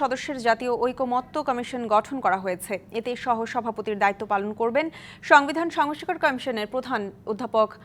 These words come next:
আলী রিয়াজ। বুধবার মন্ত্রিপরিষদ সচিব ডক্টর শেখ আব্দুর রশিদের সই করা প্রজ্ঞাপন জারি করা হয়েছে। জনপ্রশাসন সংস্কার কমিশন প্রধান আব্দুল মুইদ চৌধুরী, পুলিশ সংস্কার কমিশনের প্রধান সফর রাজ হোসেন,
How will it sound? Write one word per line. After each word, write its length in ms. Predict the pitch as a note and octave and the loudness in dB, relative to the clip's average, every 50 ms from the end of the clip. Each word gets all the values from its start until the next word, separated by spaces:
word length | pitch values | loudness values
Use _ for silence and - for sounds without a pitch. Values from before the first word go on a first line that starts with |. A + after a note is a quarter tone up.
| - - - - - A#3 B3 | -20 -20 -16 0 6 10 10
আলী 180 | B3 C4 C4+ B3+ A3 G3+ | 10 8 6 0 -2 0
রিয়াজ। 300 | F#3+ F3+ D#3+ D#3 F3+ - - - - - - - - - - - - | 2 2 2 0 -2 -6 -16 -20 -20 -20 -20 -20 -20 -20 -14 -6 -2
বুধবার 360 | A#3 C#4 B3 A#3+ D4 D4 C4+ | 0 2 6 8 8 8 8
মন্ত্রিপরিষদ 560 | C4+ C4 - - - B3+ B3 A#3+ - C4+ B3+ A3 - - | 4 -2 -4 -2 -2 -2 -2 -2 -2 -4 -4 -4 -4 -4
সচিব 280 | - A3+ G#3+ - B3 A3+ G#3 G3+ | -2 -2 -2 -2 -4 -4 0 0
ডক্টর 260 | A3 G#3+ G#3+ - A3 G#3 G#3+ - - | 0 0 0 0 -2 -2 -2 -4 -4
শেখ 180 | - C4+ B3+ C4 C#4 - - B3 | -2 -2 -2 -2 0 6 8 8
আব্দুর 260 | C4 B3 D4 D#4+ C#4+ | 8 8 4 -2 -2
রশিদের 340 | B3+ A#3+ - C4+ G#3+ G#3+ G#3 - | -2 -4 -4 -4 -2 -2 -2 -4
সই 160 | - B3+ A#3+ A#3 - | -4 -4 -2 0 2
করা 140 | G#3 G3 G3 G3 | 2 2 2 0
প্রজ্ঞাপন 380 | A3 A3 G#3+ A3+ A3 - A#3+ A#3+ A#3 A3 | -2 -4 -2 -2 -2 -2 -2 -4 -2 0
জারি 160 | G#3 F#3 F#3 F#3+ G3 | 0 0 2 2 2
করা 120 | F#3+ G3 F#3+ | 2 2 0
হয়েছে। 280 | F#3+ F3+ F3 - - G3 - - - - - - G3 | -2 -8 -8 -6 -6 -6 -6 -8 -12 -20 -8 -2 2
জনপ্রশাসন 600 | A#3 A#3+ B3 A#3+ - D4+ - E4 D4+ - F4+ F4+ D#4 D#4+ | 2 2 2 -2 -6 -6 -4 -4 -4 -2 -4 -4 -4 -4
সংস্কার 360 | C#4 C4+ C#4 - - D#4 D4 C#4 | -4 -4 -4 -4 -2 -2 -2 0
কমিশন 300 | - C4 C4+ C#4 - F4+ F4 - | -2 -4 -4 -4 -4 -6 -4 -4
প্রধান 240 | B3+ A#3+ B3+ B3+ B3 B3 - - - - - - A#3 B3 | -4 -4 -4 -4 -6 -6 -10 -16 -18 -14 -2 6 8 8
আব্দুল 260 | B3 A#3 A3+ D#4+ E4+ E4 D4+ | 8 8 6 -2 0 0 2
মুইদ 200 | C#4 C#4 C#4+ A#3 - - | 2 0 0 0 -2 -2
চৌধুরী, 380 | C4 A#3+ A3 A3+ C4 C4+ D4+ D#4+ - - | -2 -2 -2 -2 -4 -2 -2 -4 -4 -4
পুলিশ 220 | B3 A#3 A#3 A#3+ - - | -4 -4 -4 -4 -2 -2
সংস্কার 360 | A#3+ G#3+ G#3+ A3 - - A#3 G#3+ - | 0 0 0 -2 -4 -4 -4 -2 -2
কমিশনের 420 | G#3+ G3 G#3 - A3+ G3+ G3+ G#3 F#3+ - | -4 -6 -6 -6 -6 -4 -4 -4 -4 -4
প্রধান 300 | B3 B3 A#3 C4 C#4 C4+ - - A#3 - - | -6 -4 -2 -2 -2 -2 -4 -6 -10 -4 2
সফর 380 | B3+ A#3+ A#3+ - - D#4 D#4 D#4 C#4+ A#3+ A3+ A3+ | 2 2 2 0 -2 0 0 2 4 6 8 10
রাজ 260 | A3+ A3+ A3+ A3+ G#3+ - A3+ - - - F#3 | 10 10 10 8 4 -2 -12 -18 -16 -12 -6
হোসেন, 380 | G3 F#3+ F#3+ - - - C#4+ F4 | -6 -6 -4 -2 -2 -2 0 -2